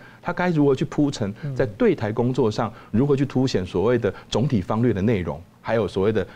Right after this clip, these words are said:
Speaker 1: 民主协商第二年他会有什么样的一个动作，以及第三年接续的等等的动作是什么。所以从这样的一个动-，从这一次我们看到所谓的化整为零，哈，其实最重要的是中共如何把对台工作更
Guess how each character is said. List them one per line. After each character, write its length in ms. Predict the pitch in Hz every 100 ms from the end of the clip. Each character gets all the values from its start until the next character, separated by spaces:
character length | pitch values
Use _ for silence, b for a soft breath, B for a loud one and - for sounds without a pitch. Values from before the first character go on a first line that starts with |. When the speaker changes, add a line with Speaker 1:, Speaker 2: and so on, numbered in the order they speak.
| B
Speaker 1:
民 160 | 113 165
主 160 | 123
协 160 | 85 101
商 240 | 113 110 113
第 180 | - 180
二 200 | 208 147
年 380 | 104 82 80 110 - - -
他 200 | - 123
会 140 | 127
有 100 | 95
什 140 | 82 80
么 60 |
样 160 | 110 98
的 80 | 87
一 40 |
个 80 | 87
动 220 | - 92
作， 160 | 87 92
以 40 |
及 100 | -
第 160 | 85 110
三 200 | - 98
年 140 | 80
接 200 | - 107
续 200 | 110 139
的 80 | 98
等 160 | - 92
等 100 | 90
的 60 | 78
动 180 | 92
作 100 | 85
是 140 | 85 95
什 160 | -
么。 140 | 82 80 B B -
所 120 | -
以 40 | 208
从 220 | - 170
这 140 | -
样 120 | 196
的 100 | 143
一 20 | 135
个 80 |
动-， 240 | 139 160 131 - -
从 200 | - 139
这 160 | 185
一 80 | 175
次 140 | 170 175
我 100 | 110
们 140 | 95
看 220 | - 131
到 200 | 123 117 B B
所 180 | - 107
谓 60 | 127
的 80 |
化 240 | 120 175 117
整 240 | - 82
为 200 | 82 85
零， 160 | 120 85
哈， 180 | 98 90
其 60 |
实 80 | 110
最 140 | - 139
重 220 | 131 123
要 220 | 117 101
的 40 |
是 220 | 92 110 101 B
中 180 | - 139
共 200 | 143 123
如 160 | 101 123
何 180 | 120 117
把 180 | 90
对 160 | 82 127
台 140 | 113 95
工 220 | 117 117
作 160 | 123 98
更 260 | - 151